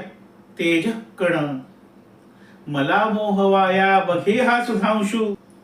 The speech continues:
तपाचार स्वीकारुनी दारुण. निराशेत संन्यस्त होऊनी बैसे, ऋषींच्या कुळी उत्तरेला ध्रुव. पिसाटा परी केस पिंजारुनी हा, करी धूमकेतू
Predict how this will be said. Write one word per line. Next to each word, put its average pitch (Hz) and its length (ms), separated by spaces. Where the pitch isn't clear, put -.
तपाचार 170 680
स्वीकारुनी 151 880
दारुण. 127 540
निराशेत 214 720
संन्यस्त 202 680
होऊनी 208 760
बैसे, 196 800
ऋषींच्या 220 680
कुळी 214 400
उत्तरेला 214 800
ध्रुव. 196 580
पिसाटा 254 680
परी 233 240
केस 220 320
पिंजारुनी 202 880
हा, 185 340
करी 196 460
धूमकेतू 190 800